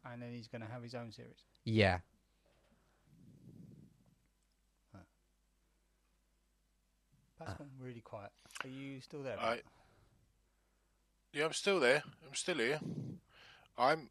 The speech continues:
Speaker 3: I'm more excited about Thunderbolts.
Speaker 1: Yeah. Is that gonna be a series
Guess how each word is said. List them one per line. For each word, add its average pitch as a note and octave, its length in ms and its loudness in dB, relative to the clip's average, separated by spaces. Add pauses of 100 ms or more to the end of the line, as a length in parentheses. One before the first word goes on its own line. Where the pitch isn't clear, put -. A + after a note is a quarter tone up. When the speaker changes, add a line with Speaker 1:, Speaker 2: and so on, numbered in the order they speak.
Speaker 3:
I'm C#3+ 240 0
more G#2+ 180 2
excited G#2 440 2
about G2+ 320 0
Thunderbolts. F#2 720 -4 (1500)
Speaker 1:
Yeah. C#3 240 -6 (100)
Is D#3 140 -10
that G3 100 -2
gonna G3+ 140 -10
be G3+ 80 -6
a F#3+ 40 -8
series A#2 440 -10